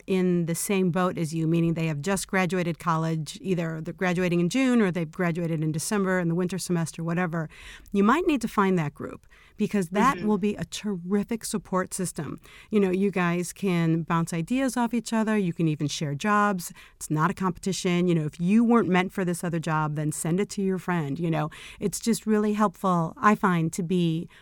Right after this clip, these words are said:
Speaker 1: with other people who can really relate to exactly what you're going through. And that's, you know, unemployed and recently
Speaker 2: Mm-hmm.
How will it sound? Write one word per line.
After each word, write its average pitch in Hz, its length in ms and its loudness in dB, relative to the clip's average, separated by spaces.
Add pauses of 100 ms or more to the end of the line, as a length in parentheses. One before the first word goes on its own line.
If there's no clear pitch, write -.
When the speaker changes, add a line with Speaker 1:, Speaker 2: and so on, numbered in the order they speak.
(160)
Speaker 1:
with 226 220 4
other 196 160 2
people 185 340 0
who 196 140 2
can 170 380 0
really 208 500 6
relate 165 420 0
to 190 120 -2
exactly 160 720 -2 (180)
what 180 180 -4
you're 160 80 -4 (840)
going 196 360 4
through. 147 340 -8 (260)
And 180 160 2
that's, 160 400 -2
you 202 100 2
know, 156 240 -2 (760)
unemployed 277 840 6
and 202 400 2
recently 285 440 4
Speaker 2:
Mm-hmm. 202 440 0